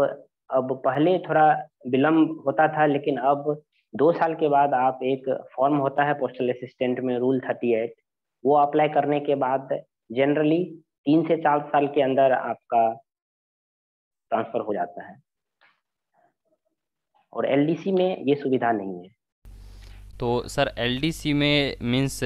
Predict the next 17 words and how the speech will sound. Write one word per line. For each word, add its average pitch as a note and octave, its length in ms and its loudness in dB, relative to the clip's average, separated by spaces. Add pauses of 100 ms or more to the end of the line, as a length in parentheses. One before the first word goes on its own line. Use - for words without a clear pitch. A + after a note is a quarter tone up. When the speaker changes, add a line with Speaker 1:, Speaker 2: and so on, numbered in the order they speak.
(320)
Speaker 2:
transfer A#2+ 520 0 (100)
नहीं A#2+ 340 2
होती C3 400 -2
है B2 140 2
या A#2 120 4
फिर B2 180 -4
उसमें A2+ 300 -6
होती A2 400 -2
है? F#2 100 -4 (3500)
Speaker 1:
उसके D3+ 220 -4
बारे E3+ 220 4
में E3+ 120 0
exact D3+ 360 -2
हमको C#3+ 200 -4
पता B2+ 300 -4
नहीं A#2 320 -8
है। A2+ 140 -10